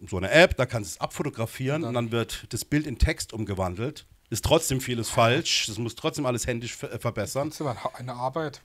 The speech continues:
Speaker 1: Äh, ja, wirklich Horror. Und da sind so krasse Dinge, die der Mann schildert. Ähm, hab ich zu dem auch gesagt, also wenn Sie das veröffentlichen, teilweise glaubt es kein Mensch.
Speaker 2: Mhm.
Speaker 1: Wollen Sie das vielleicht auch auf
Speaker 2: Erzählen?
Speaker 1: erzählen, ja,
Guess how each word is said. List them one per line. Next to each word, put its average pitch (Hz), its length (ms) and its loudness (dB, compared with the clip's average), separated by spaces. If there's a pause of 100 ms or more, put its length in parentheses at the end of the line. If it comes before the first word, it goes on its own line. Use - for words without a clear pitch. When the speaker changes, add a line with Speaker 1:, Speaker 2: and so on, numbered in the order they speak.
Speaker 1:
Äh, - 560 -10
ja, 98 180 -10
wirklich 117 340 -6
Horror. 104 180 -4 (260)
Und 104 160 -12
da 113 100 -8
sind 110 220 -4
so 117 280 0
krasse - 600 -2
Dinge, 131 400 -2
die 127 120 -8
der 107 140 -2
Mann 101 200 -2
schildert. 82 540 -6 (400)
Ähm, 104 260 -2 (140)
hab 104 120 -8
ich - 80 -8
zu - 100 -10
dem 104 180 -8
auch 101 140 -6
gesagt, 104 180 -6
also 95 200 -10
wenn 101 140 -4
Sie 98 120 -10
das - 120 -8
veröffentlichen, 127 800 -8 (800)
teilweise 78 480 -12
glaubt 98 260 -8
es - 100 -12
kein 90 200 -10
Mensch. - 360 -14 (320)
Speaker 2:
Mhm. 117 320 -14 (180)
Speaker 1:
Wollen 101 400 -6
Sie 151 180 -6
das 143 200 -8
vielleicht 104 540 -4
auch 101 460 -4 (320)
auf 82 140 -10
Speaker 2:
Erzählen? 131 560 -4 (100)
Speaker 1:
erzählen, 95 680 -6
ja, 139 240 0